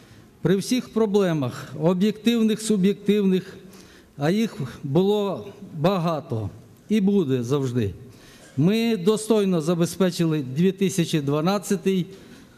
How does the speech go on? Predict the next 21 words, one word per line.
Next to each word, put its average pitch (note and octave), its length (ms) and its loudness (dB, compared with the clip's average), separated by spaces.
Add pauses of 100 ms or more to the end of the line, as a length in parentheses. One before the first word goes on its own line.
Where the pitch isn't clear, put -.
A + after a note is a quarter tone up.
і B3 340 2 (400)
стартували F#3+ 800 2
у E3 160 2
рік F#3+ 160 0 (100)
тринадцятий. C3+ 720 0 (840)
В C3+ 80 -2
умовах G#3 460 0
глобальної G#3+ 680 0
економічної G3+ 640 0
кризи, B2+ 540 0 (220)
складних F3 600 0 (400)
проблем G3 640 2 (520)
трансформації G#3 840 0
українського G3 580 0
суспільства C#3+ 840 0 (640)
місто A3+ 460 2
Новоград-Волинський G3 960 2
має G#3 580 2
і F3+ 40 4
буде F#3+ 320 2
мати G3 560 2